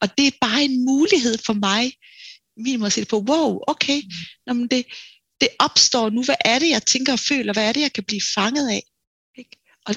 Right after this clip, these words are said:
Speaker 1: og tillade, at det er der, tillade at mærke det, tillade, at det er der.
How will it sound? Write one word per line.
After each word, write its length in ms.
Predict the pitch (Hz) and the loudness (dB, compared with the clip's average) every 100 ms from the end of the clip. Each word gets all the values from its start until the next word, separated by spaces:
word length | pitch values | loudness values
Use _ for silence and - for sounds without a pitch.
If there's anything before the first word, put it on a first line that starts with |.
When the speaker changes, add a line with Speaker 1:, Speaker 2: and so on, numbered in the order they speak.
| - | -2
Speaker 1:
og 80 | - | 4
tillade, 480 | - 330 330 226 | 6 6 4 2
at 140 | 175 - | 0 -2
det 120 | 190 | 0
er 160 | 190 220 | 0 0
der, 80 | - | 0
tillade 320 | 330 330 233 | 2 2 2
at 80 | 190 | 0
mærke 320 | 185 190 226 - | 0 0 -4 -12
det, 100 | 175 _ _ - | -20 _ _ -2
tillade, 240 | 311 269 | 0 0
at 120 | 196 - | -2 -4
det 80 | - | -2
er 200 | - 202 | 0 0
der. 140 | 247 | 0